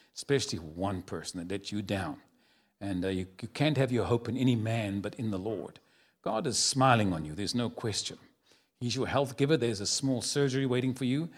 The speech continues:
that has to be s-, like, adjusted, something adjusted in your body. And as God's gonna take care of that, it's not gonna be an issue. Don't make it an issue. Don't make it a big thing. It's not a big thing. And you, he's your helper.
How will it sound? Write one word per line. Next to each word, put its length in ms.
that 100
has 220
to 120
be 120
s-, 280
like, 160
adjusted, 520
something 280
adjusted 360
in 40
your 120
body. 280
And 140
as 100
God's 260
gonna 120
take 200
care 180
of 60
that, 40
it's 160
not 140
gonna 180
be 80
an 80
issue. 240
Don't 260
make 200
it 60
an 100
issue. 340
Don't 200
make 180
it 60
a 40
big 220
thing. 160
It's 180
not 260
a 40
big 240
thing. 180
And 140
you, 140
he's 280
your 120
helper. 400